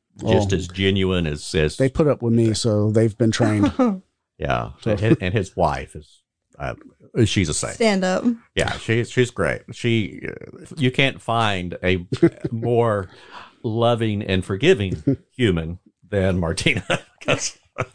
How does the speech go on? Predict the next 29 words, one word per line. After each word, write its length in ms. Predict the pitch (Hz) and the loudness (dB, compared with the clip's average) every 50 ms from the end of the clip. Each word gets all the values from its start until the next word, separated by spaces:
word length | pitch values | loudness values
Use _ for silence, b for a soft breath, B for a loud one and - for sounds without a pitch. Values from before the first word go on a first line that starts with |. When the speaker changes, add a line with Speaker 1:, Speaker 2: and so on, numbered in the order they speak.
| B B B 143 | B B B -2
Speaker 1:
we 180 | - 151 254 277 | 0 2 2 2
get 180 | 226 247 220 | 2 0 -2
a 40 | 165 | 0
little 180 | 151 147 135 120 | 0 0 0 -2
carried 340 | - - 143 135 127 107 101 | 0 0 0 2 2 0 -2
away 360 | 98 98 110 117 120 120 123 | -2 -2 0 0 2 2 0
every 200 | - 139 127 123 | 0 0 -2 -2
now 120 | 127 - - | -2 -2 0
Speaker 3:
I 220 | 156 151 - 240 | -2 -2 0 0
Speaker 1:
and 100 | - - | -2 0
Speaker 3:
love 220 | 277 247 - - - | 0 0 -2 -2 -2
Speaker 1:
then. 360 | 208 156 151 156 - - 254 - 151 | -2 -2 -2 -2 -4 -6 -10 -16 -6
Speaker 3:
that. 420 | - - - - - 147 - - - | -6 -6 -6 -4 -6 -8 -6 -6 -8
Speaker 1:
<laughs> 720 | - 120 117 - - - - _ _ - - - - - | -8 -8 -8 -8 -12 -14 -14 _ _ -20 -20 -14 -10 -4
Speaker 3:
Gotta 160 | 92 330 359 | 0 0 2
have 140 | 392 415 - | 2 2 0
fun. 420 | - - 214 214 214 190 170 185 220 | 0 -2 -2 0 0 0 0 0 0
Speaker 2:
Y'all 200 | 127 123 135 139 | 2 2 4 4
haven't 240 | 139 139 131 120 | 2 2 0 0
seen 180 | - - 117 98 | 0 2 2 4
her 100 | 107 107 | 4 2
temper, 360 | 95 - 104 95 85 95 92 | 2 2 0 0 2 0 0
just 180 | 90 113 113 - | 2 2 0 2
so 80 | - | 2
you 140 | 123 120 117 | 2 2 2
know. 160 | 95 82 78 - - | 2 0 -4 -4 0
I'm 220 | - 392 - 113 113 | 0 2 2 4 2
just 160 | 120 110 - | 4 2 2
saying. 240 | - 82 - 80 76 | 0 0 -2 -4 -6